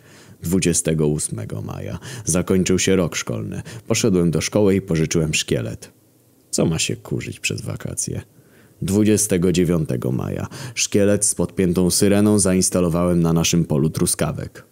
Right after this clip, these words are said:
Trzydziestego maja. Ustrojstwo zadziałało. Złodziej zwiał na trzydziestometrowe drzewo, na które nikt przedtem nie dał rady wejść.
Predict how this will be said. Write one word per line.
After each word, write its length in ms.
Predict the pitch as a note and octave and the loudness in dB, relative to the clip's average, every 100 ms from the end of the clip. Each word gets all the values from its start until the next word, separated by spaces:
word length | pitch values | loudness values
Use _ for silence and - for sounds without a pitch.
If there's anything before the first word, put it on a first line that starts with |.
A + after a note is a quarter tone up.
| _ - - _ | _ -20 -20 _
Trzydziestego 720 | - - F2+ E2 - D#2 C#2 | -4 0 2 0 0 -2 -2
maja. 360 | D#2 A#1+ C2 A#1 - - | -4 -4 -6 -8 -10 -4
Ustrojstwo 800 | G2 G2 - G2+ G#2 G2 - A2 | 0 0 0 2 2 2 0 0
zadziałało. 680 | F#2 F2+ G2 B2+ C3 E2+ D#2+ - - | 2 2 2 2 2 0 -2 -6 -4
Złodziej 500 | - G2+ G#2 F#2+ F#2+ | 2 4 4 4 2
zwiał 480 | D#2 E2+ G2 G2+ G2 | 2 2 2 4 2
na 120 | F#2+ | 0
trzydziestometrowe 1000 | - - F2+ F#2 - F#2+ F#2 G2 F#2 F#2 | -2 0 2 2 2 2 2 2 2 2
drzewo, 380 | E2 F#2 F2+ | 2 2 2
na 120 | F#2 F#2 | 2 0
które 300 | - F#2+ F#2+ | 2 2 4
nikt 320 | G#2 G#2+ - | 2 0 -6
przedtem 560 | - G2 - - A2 | -2 -2 -2 0 2
nie 100 | G2 | 4
dał 200 | G2 G#2 | 4 4
rady 280 | G2+ G2 G#2 | 4 4 2
wejść. 440 | G#2+ F2+ - - | 2 2 0 -6